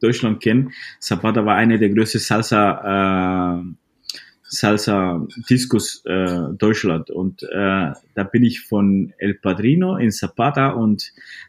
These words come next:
dann habe ich teilweise in Zapata und in,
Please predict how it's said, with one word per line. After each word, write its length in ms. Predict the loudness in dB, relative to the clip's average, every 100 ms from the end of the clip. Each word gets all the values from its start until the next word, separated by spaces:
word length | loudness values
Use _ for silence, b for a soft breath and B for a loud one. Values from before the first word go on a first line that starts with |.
| _
dann 200 | -2 0
habe 180 | 2 0
ich 180 | -2 -2
teilweise 540 | 0 2 0 2 0
in 80 | 0
Zapata 760 | -4 -8 -2 -2 0 -2 -2
und 480 | -2 0 2 2 -2 0
in, 360 | 2 4 2